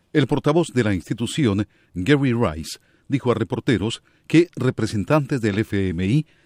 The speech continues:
han dialogado con funcionarios de Venezuela sobre el tema, pero se negó a decir si se ha impuesto un plazo a Caracas para que publique su información. La semana pasada, el economista Asdrúbal Oliveros,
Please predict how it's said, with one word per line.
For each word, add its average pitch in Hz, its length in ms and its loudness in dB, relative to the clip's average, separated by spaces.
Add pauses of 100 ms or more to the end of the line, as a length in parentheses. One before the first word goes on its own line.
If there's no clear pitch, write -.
(100)
han 170 120 -2
dialogado 120 440 2
con 87 180 -4
funcionarios 95 640 -2
de 101 80 -2
Venezuela 101 560 -2 (240)
sobre 123 320 2
el 101 100 -2
tema, - 320 0 (340)
pero 180 260 2
se 151 200 2
negó 131 380 0
a 123 60 2
decir 110 420 -2 (220)
si 151 180 -6
se 117 180 2
ha 107 120 4
impuesto 104 440 -2
un 104 160 -2
plazo 98 380 -2
a 92 60 -2
Caracas 120 460 0 (220)
para 143 220 0
que - 160 -2
publique 120 560 -2
su 120 240 0
información. 92 720 -4 (340)
La 151 120 0
semana 190 260 2
pasada, 123 540 0
el 113 120 0
economista 110 680 0
Asdrúbal 104 560 0
Oliveros, 101 580 -2